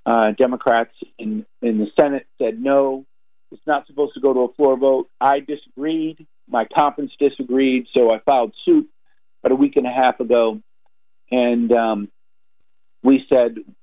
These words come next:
we, we filed what's basically called a declaratory judgment action, where we say, "Judge,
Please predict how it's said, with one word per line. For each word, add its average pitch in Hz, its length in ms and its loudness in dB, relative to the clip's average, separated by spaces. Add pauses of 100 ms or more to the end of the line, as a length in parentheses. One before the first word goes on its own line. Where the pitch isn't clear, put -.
we, 127 160 -16 (320)
we 156 500 0
filed 190 280 0
what's 156 160 -6
basically 190 420 -6
called 139 260 -10
a 120 40 -14
declaratory 123 800 -8
judgment 113 500 -10
action, 117 340 -12
where 104 140 -4
we 107 180 -6
say, 120 120 0
"Judge, 135 360 0